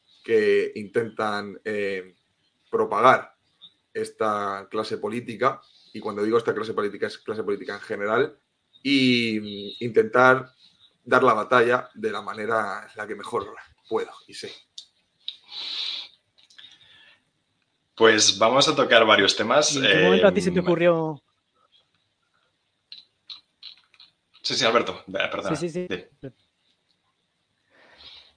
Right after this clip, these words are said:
Speaker 3: ¿Y en qué momento se te ocurrió empezar en esto de las redes sociales a, a,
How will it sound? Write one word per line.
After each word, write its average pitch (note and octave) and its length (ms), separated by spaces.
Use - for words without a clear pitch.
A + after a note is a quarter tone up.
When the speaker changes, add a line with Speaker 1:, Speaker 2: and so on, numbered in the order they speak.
Speaker 3:
¿Y F3 140
en D#3 80
qué E3+ 100
momento G3+ 240
se A3 80
te F#3 80
ocurrió F3 720
empezar D#3+ 640
en D3+ 160
esto D#3 160
de D#3 80
las D3 100
redes D#3 160
sociales D#3+ 460
a, B2+ 240
a, A#2+ 500